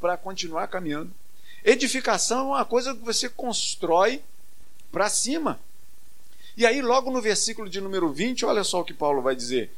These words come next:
"Não destruas a obra de Deus." Então, no versículo dezenove, ele fala de edificação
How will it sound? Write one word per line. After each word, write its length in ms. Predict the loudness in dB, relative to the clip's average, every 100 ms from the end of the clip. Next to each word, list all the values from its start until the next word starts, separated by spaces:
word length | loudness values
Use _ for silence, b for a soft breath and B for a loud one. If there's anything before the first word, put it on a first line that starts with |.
| B B
"Não 360 | 2 4 4
destruas 960 | 4 4 4 2 -2 4 6 8 6 4
a 120 | 2
obra 280 | 2 2 0
de 120 | -2
Deus." 640 | 0 0 -2 -6 -6 -6 -8 B B B
Então, 260 | 0 2
no 140 | 4 4
versículo 480 | 4 2 0 -2 -6
dezenove, 580 | 2 2 4 4 4
ele 120 | 2 2
fala 280 | 0 0
de 220 | 0 4 4
edificação 840 | 4 2 -2 -2 -2 2 0